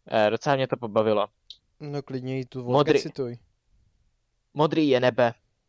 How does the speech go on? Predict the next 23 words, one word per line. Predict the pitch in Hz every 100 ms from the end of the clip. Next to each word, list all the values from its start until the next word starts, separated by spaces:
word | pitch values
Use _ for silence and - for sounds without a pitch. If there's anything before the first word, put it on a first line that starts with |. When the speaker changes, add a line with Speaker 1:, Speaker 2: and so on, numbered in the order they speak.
| _ _ -
Speaker 1:
žlutá | 123 156 147 131
třeba | - 139 120
bunda. | 110 120 117 110 - _ _ _ _ _ _ -
Ukrajino, | 131 160 139 135 120
bojuj. | 127 123 120 113 107 _ _ _ _ _ _ _ -
Putin | 151 - 131
je | 120 117
fakt | 110 -
kunda. | - 104 98 90 - _ _ _ _ _ _ _ _ _ _
Speaker 2:
Amen. | 135 120 117 123 117 117 _ _ _ _ _ _ _ _ _ _ _ _ _ _ _ _ _ _ _ _ _ _ -
Speaker 1:
Což | 175
by | 160
pravděpodobně | 151 143 135 135 131 123 120
odsouhlasil | - 127 117 - 117 107
i |
náš | 104 101
pan | - 101
prezident. | - 104 113 104 98 - _ _ _ _ _ _ _ -
Ten | 110
má | 107 104
ty | 98
kundy | - 101 98 90
rád. | 85